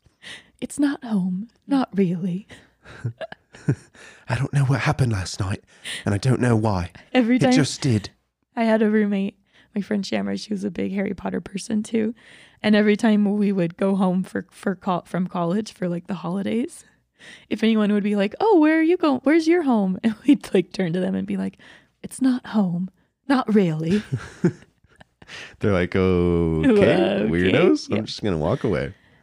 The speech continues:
Speaker 1: Yep. Okay, first one. Family matters. What are the names of my parents, grandparents, brothers, and sisters?
Speaker 2: Okay.
Speaker 1: Do you know?
Speaker 2: Trish and Eric.
Speaker 1: You got it.
Speaker 2: Grandparents, David and Marion.
Speaker 1: What about my other ones?
Speaker 2: <sighs>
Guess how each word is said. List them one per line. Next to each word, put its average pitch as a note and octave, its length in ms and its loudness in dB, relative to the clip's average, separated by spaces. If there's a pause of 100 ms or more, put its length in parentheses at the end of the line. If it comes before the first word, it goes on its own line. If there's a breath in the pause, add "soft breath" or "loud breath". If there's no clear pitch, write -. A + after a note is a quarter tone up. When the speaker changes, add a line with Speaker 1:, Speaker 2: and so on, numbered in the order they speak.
(120)
Speaker 1:
Yep. C4+ 180 -4 (420)
Okay, A3+ 280 2
first D4 280 2
one. G#3+ 280 2 (420 soft breath)
Family B3 400 2
matters. E3+ 400 0
What B3+ 160 4
are D#4 80 0
the D4 100 0
names B3 360 0
of F#3 160 -2
my F3+ 140 0
parents, A#3+ 420 -2
grandparents, G3+ 640 -4
brothers, G3 500 0
and G3 240 0
sisters? - 600 -10 (1600)
Speaker 2:
Okay. G2+ 440 0
Speaker 1:
Do - 60 2
you E3+ 140 2
know? F#3+ 300 0
Speaker 2:
Trish - 260 -4
and D#3+ 120 2
Eric. F#2+ 440 0 (200)
Speaker 1:
You E2+ 100 -12
got - 0 -
it. - 20 -
Speaker 2:
Grandparents, G2+ 560 0
David D#2 320 -6
and C#3 100 0
Marion. G#2+ 500 0 (140)
Speaker 1:
What G#3 120 0
about F#3+ 160 -2
my E3+ 140 -8
other F3+ 180 -4
ones? E3 340 -10 (1600 loud breath)
Speaker 2:
<sighs> - 60 -20